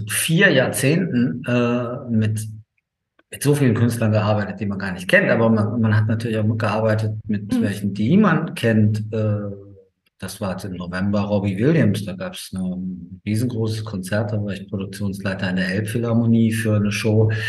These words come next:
Speaker 1: des Telekom-Konzerns, Telekom Street Gigs, Robbie Williams und ein Symphonieorchester. Und ansonsten waren da, wir haben ein Konzert mit Ed Sheeran auf der Zugspitze gemacht,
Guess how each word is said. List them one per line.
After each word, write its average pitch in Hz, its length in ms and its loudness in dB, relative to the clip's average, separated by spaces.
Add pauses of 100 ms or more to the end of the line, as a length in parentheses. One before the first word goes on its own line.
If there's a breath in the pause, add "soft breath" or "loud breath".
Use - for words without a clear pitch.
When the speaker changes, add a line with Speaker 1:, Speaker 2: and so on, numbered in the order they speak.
(500 loud breath)
Speaker 1:
des - 140 -6
Telekom-Konzerns, 113 1040 0
Telekom 104 420 -2
Street 110 380 -4
Gigs, 113 320 -6
Robbie 101 240 0
Williams 110 400 0
und 95 100 -2
ein 95 140 0
Symphonieorchester. 104 1160 0
Und - 440 -10
ansonsten 104 460 -2
waren 95 220 -2
da, 95 340 -4
wir - 280 -10
haben 101 160 -4
ein 101 60 -6
Konzert 98 420 -4
mit 101 120 -4
Ed - 180 -6
Sheeran 110 440 0
auf 110 140 -6
der 101 160 -6
Zugspitze - 720 -6
gemacht, 101 600 -2